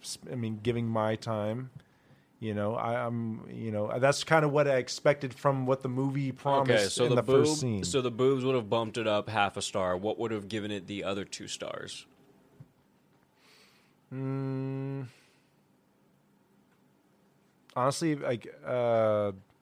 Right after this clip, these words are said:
Speaker 1: if they would have just shown that scene, if they would have done flashbacks to that scene where he jumps over the railing, where Chuck jumps over the
Speaker 2: I
Speaker 1: railing.
Speaker 2: think you're expecting a lot.
Speaker 1: Yeah, if, if, if, if they, if they would have, uh,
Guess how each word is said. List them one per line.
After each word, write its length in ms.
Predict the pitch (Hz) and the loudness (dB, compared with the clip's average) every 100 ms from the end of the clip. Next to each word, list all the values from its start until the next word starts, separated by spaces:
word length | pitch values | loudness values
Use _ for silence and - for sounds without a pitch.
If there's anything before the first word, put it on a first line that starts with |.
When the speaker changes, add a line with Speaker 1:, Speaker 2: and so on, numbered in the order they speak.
| _ _ _ _ _ _ _ _ _ | _ _ _ _ _ _ _ _ _
Speaker 1:
if 120 | 131 | -2
they 100 | 143 | 2
would 140 | 127 131 | 4 2
have 80 | 113 | 2
just 180 | 123 | -2
shown 380 | - - 131 131 | 2 4 4 4
that 220 | 135 120 | 2 2
scene, 400 | - - 127 135 | -2 -4 -2 -2
if 100 | 143 | -4
they 80 | - | -2
would 120 | 117 | -2
have 80 | 117 | 0
done 120 | 120 113 | -2 0
flashbacks 640 | 123 117 - - 117 - | 2 2 2 0 0 0
to 80 | 117 | -2
that 80 | |
scene 260 | 107 127 117 | -2 -4 -2
where 100 | 110 | -2
he 60 | 104 | -2
jumps 300 | 113 113 123 | -2 -2 -4
over 120 | 107 | -4
the 100 | 104 | -2
railing, 500 | 107 110 117 123 117 _ _ _ _ _ _ _ _ - | 0 0 -2 -4 -8 _ _ _ _ _ _ _ _ -10
where 100 | 110 | -6
Chuck 320 | - 127 - | 4 2 4
jumps 260 | 131 123 123 | 0 0 -2
over 80 | |
the 80 | 117 | -2
Speaker 2:
I 40 | 113 | 4
Speaker 1:
railing. 280 | 120 120 123 | 6 6 6
Speaker 2:
think 120 | 117 | 4
you're 160 | 117 | 2
expecting 420 | 107 - 113 110 101 | 2 2 0 2 2
a 80 | |
lot. 400 | 95 123 104 - - - _ _ _ - | 6 6 6 2 -18 -20 _ _ _ -2
Speaker 1:
Yeah, 260 | 117 107 | 2 2
if, 200 | 101 117 | 2 -4
if, 160 | 90 - | -6 -4
if, 180 | - - | -6 -4
if 200 | 165 - | -4 2
they, 180 | 135 135 | 4 4
if 240 | 156 151 | 2 0
they 200 | 139 135 | 4 4
would 160 | 131 139 | 6 4
have, 160 | 127 | 6
uh, 500 | 131 127 120 127 143 | 8 8 8 4 -2